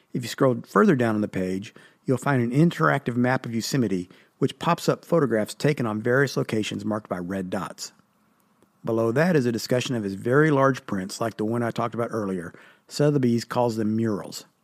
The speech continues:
Further down below that is a brief discussion of the various studio stamps that Adams used over the years. The reason that matters is because Adams wasn't meticulous about keeping records of when he printed what images.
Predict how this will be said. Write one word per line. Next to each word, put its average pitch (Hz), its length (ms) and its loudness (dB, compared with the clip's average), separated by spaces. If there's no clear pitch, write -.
Further 143 260 6
down 120 220 4
below 101 260 2
that 131 300 2
is 113 120 -4
a 110 60 0
brief 135 240 0
discussion 113 500 -2
of 101 120 -12
the 92 80 -8
various 113 420 2
studio 143 440 2
stamps 95 360 -6
that 107 100 -2
Adams 107 280 0
used 117 180 -2
over 117 160 -2
the 107 80 -4
years. 92 400 -6
The - 60 -4
reason 147 280 4
that 135 160 2
matters 127 400 2
is 113 120 -4
because - 280 -4
Adams 123 460 0
wasn't 185 320 4
meticulous 160 520 2
about 120 240 0
keeping 135 280 0
records 123 360 0
of 104 120 -2
when 123 140 2
he 117 60 2
printed 113 400 -4
what 117 180 -2
images. 104 480 -4